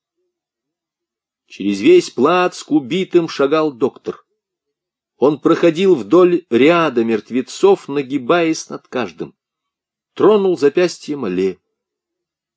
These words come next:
И генерал Мале вдруг снова поднялся на ноги. "Отойдите!" прохрипел он, "еще не все кончено!" Боясь нежданного залпа, врач пугливо отбежал в сторону.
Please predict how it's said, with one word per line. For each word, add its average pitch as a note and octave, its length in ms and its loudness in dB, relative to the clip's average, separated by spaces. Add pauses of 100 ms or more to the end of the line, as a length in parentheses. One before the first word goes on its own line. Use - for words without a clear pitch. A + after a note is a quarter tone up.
(120)
И F#2 100 -8
генерал A#2 640 2
Мале A2 460 0
вдруг C#3 340 0
снова D#3+ 540 -2
поднялся C3+ 840 -4
на A#2+ 320 -8
ноги. F2+ 380 -10 (380)
"Отойдите!" A2 1300 -4
прохрипел G#2 920 -2
он, F#2 140 0
"еще F2+ 680 -4
не G2+ 180 -4
все - 680 -2 (120)
кончено!" B2 1000 -6 (920)
Боясь C#3 680 -2
нежданного C3 720 -2
залпа, A#2+ 640 -2
врач A2 540 -4
пугливо A2 560 -6
отбежал A2+ 460 -4
в - 80 -18
сторону. F2+ 680 -8